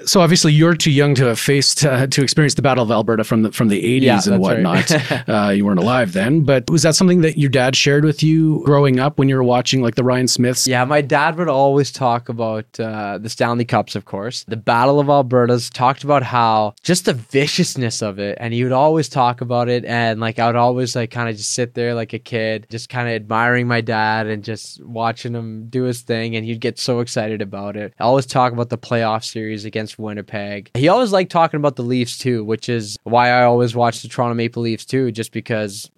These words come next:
Speaker 2: that was another connection for him. Think about it. Every Saturday night he's home. Hockey Night in Canada's always playing the Leafs. So
Speaker 1: Back then,
Speaker 2: he
Speaker 1: you had no choice, right?
Speaker 2: Exactly, exactly. And they're still playing on every Saturday, even up to this point. So my dad kinda has a soft heart for the Leafs too. And I think that kinda transpired to me, but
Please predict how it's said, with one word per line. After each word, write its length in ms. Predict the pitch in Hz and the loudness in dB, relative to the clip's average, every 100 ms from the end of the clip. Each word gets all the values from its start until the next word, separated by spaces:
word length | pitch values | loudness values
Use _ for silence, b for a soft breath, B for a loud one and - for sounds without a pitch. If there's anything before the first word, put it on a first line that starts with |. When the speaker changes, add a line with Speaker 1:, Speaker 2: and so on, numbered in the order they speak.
| _ | _
Speaker 2:
that 300 | 55 98 117 | -20 -6 -2
was 160 | 117 110 | 0 -2
another 280 | 113 120 135 | -2 0 0
connection 440 | 131 113 113 110 | -2 -6 -6 -10
for 260 | - 110 110 | -8 -8 -6
him. 120 | 117 | -8
Think 260 | 120 123 | -6 -6
about 260 | 120 113 110 | -4 -2 -2
it. 120 | 107 | -2
Every 220 | 120 113 117 | -2 0 0
Saturday 420 | - 120 113 107 | 2 2 2 0
night 240 | 117 120 | 0 -2
he's 220 | 107 110 | -2 -4
home. 460 | 117 127 123 107 104 - | 0 0 0 -2 -6 -6
Hockey 360 | - 131 151 | 0 0 2
Night 160 | 143 131 | 0 0
in 80 | 117 | 0
Canada's 360 | 131 123 117 | -2 -2 -4
always 420 | - 110 120 123 120 | -6 -2 0 0 -2
playing 240 | 123 110 | -4 -4
the 60 | 104 | -4
Leafs. 380 | 110 104 92 | -4 -6 -6
So 160 | - 110 101 98 | -8 -8 -6 -4
Speaker 1:
Back 200 | 95 104 | -4 -2
then, 200 | 127 127 | 0 2
Speaker 2:
he 120 | 127 | 2
Speaker 1:
you 100 | 127 | 4
had 100 | 143 | 4
no 120 | 143 131 | 2 2
choice, 360 | 156 160 131 | 2 2 2
right? 60 | 117 | 2
Speaker 2:
Exactly, 580 | 135 127 123 123 104 95 | 4 2 0 -4 -8 -6
exactly. 460 | 110 120 120 127 | -6 -4 -2 -4
And 100 | 123 | 0
they're 140 | 131 131 | 2 2
still 280 | - 156 | 2 2
playing 220 | 165 147 127 | 4 2 2
on 140 | 113 | 2
every 200 | 110 113 | 0 0
Saturday, 440 | - 120 113 110 110 | 0 0 2 0 -2
even 240 | 120 117 117 | -2 -2 0
up 140 | 113 | -2
to 100 | - | -4
this 140 | 107 - | -6 -8
point. 360 | - 127 127 | -6 -4 -4
So 320 | - 123 110 104 | -4 -2 -4 -2
my 100 | 120 | 2
dad 220 | 131 131 | 2 2
kinda 260 | 139 139 135 | 0 0 2
has 300 | 131 127 117 | 2 0 -2
a 40 | |
soft 380 | 120 127 123 123 | -2 2 2 0
heart 240 | 123 120 | -2 0
for 80 | 123 | -2
the 100 | 117 | -4
Leafs 300 | 107 117 117 | -2 -4 -4
too. 180 | - 127 | -4 -2
And 80 | 117 | 0
I 60 | |
think 220 | 110 127 | -2 -2
that 120 | 123 120 | -2 -2
kinda 220 | 131 110 | -2 -4
transpired 640 | - 120 117 - 117 117 | -4 -4 -4 -2 -2 -2
to 80 | - | -4
me, 220 | 110 139 | -2 -2
but 180 | 160 117 | 0 -2